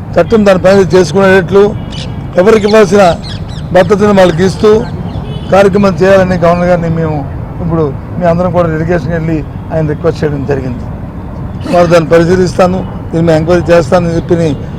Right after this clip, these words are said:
వారు చెప్పడం జరిగింది. ఇది విషయాన్ని మీకు తెలియపరుస్తున్నాను. ఎన్నికల, ఎన్నికల కోడ్ బందోబస్తుకి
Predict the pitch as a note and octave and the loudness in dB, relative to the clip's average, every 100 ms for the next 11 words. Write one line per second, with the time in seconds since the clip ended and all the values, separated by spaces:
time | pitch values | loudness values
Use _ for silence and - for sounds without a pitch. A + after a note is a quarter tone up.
0 | - E3 D#3 D#3+ D#3 F3+ F3 F3 F3+ G3 | -2 0 2 0 0 0 0 0 -2 -2
1 | A#3 - - - - E3+ E3+ G#3 - D3+ | -4 -6 -8 -8 -8 -6 -4 -4 -4 -6
2 | C#3 E3+ E3 D#3 B2+ - - E3+ D3+ C#3+ | -2 -2 -2 -4 -6 -10 -6 -6 -4 -6
3 | A#2+ - - - - - E3 G3+ G#3 A3+ | -6 -8 -8 -10 -8 -4 0 2 4 2
4 | A3+ F3+ F3+ A3 A3+ A3+ F#3+ G#3 G3+ F#3 | 2 0 0 2 4 4 4 4 4 4
5 | G3+ G#3 G3+ G3+ - F3 G#3 | 2 4 4 2 0 -2 0